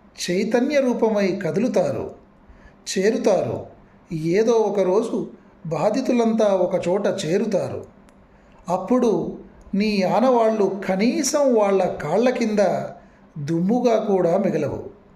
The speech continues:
అప్పుడు నీ ఆనవాళ్ళు కనీసం వాళ్ళ కాళ్ళ కింద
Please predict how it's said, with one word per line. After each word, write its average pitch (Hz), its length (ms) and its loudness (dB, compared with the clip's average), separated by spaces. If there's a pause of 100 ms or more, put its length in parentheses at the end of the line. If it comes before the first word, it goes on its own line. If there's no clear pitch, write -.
(540)
అప్పుడు 202 720 -2 (260)
నీ 190 240 0
ఆనవాళ్ళు 190 840 0 (400)
కనీసం 254 640 0
వాళ్ళ 196 280 2
కాళ్ళ 180 380 -2
కింద 202 260 -2